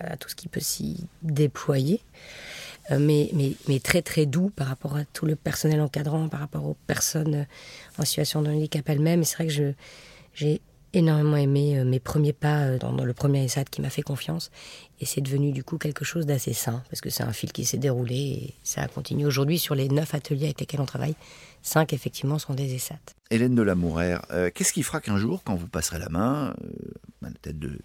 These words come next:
Speaker 2: de, de Bilhomme, le plus tard possible, hein, je vous le souhaite, vous vous direz que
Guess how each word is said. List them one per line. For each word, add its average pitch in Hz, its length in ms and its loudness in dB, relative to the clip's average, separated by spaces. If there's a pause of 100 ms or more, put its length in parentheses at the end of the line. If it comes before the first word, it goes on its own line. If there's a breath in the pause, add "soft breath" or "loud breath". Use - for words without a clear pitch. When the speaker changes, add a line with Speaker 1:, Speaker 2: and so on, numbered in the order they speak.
Speaker 2:
de, - 160 -10
de 69 120 -10
Bilhomme, 82 420 2 (400 loud breath)
le - 60 -20
plus - 160 -18
tard - 180 -4
possible, 151 400 6
hein, 107 140 8
je 87 60 2
vous 95 60 2
le 104 80 4
souhaite, 180 440 0
vous 135 140 -2
vous 196 140 2
direz 151 360 4
que 180 400 -2